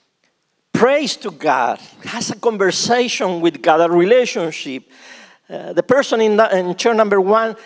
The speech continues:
has a daily dependence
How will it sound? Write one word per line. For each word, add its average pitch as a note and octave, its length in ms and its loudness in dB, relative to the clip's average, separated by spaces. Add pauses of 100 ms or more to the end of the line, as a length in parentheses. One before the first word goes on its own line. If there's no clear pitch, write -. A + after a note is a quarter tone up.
has A3 540 -4
a G3 280 0 (600)
daily C#4 840 -2 (920)
dependence G3 1160 -4